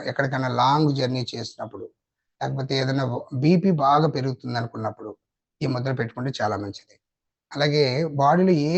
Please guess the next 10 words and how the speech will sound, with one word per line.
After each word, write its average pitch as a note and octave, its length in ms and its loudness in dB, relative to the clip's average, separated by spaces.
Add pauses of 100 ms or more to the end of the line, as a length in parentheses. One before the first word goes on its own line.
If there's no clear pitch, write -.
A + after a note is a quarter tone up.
విధమైన G3 440 2
పెయిన్స్ F#3 400 -2
వచ్చినా, B2 300 -10 (560)
మోకాళ్ళ C3+ 400 4
నొప్పులు C3 240 -4
కానీ, B2+ 300 -2 (180)
బాడీ C3+ 240 4
పెయిన్స్ C3+ 360 -4
కానీ, B2+ 300 0 (160)
ఏ D#3 100 2